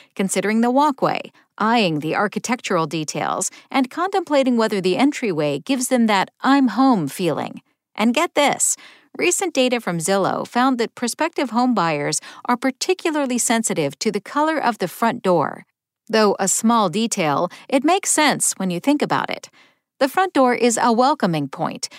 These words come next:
and offers curb appeal, notes Lance Thomas, head designer of Thomas Guy Interiors.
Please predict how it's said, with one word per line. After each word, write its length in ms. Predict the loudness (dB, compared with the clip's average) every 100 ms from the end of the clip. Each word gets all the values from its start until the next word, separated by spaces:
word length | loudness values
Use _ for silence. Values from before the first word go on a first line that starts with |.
| -8
and 140 | -2
offers 380 | 0 0 -2 -4
curb 280 | -2 0 0
appeal, 500 | -2 -2 -4 -4 -10 -14 _
notes 320 | 2 2 0
Lance 360 | 2 2 2 -2
Thomas, 520 | 2 2 2 -2 -6 -6 -8
head 180 | -4 -2
designer 480 | 0 0 0 0 0
of 180 | -2 -2
Thomas 440 | -2 0 0 0
Guy 220 | 2 2
Interiors. 880 | 2 -2 0 0 0 -2 -6 -6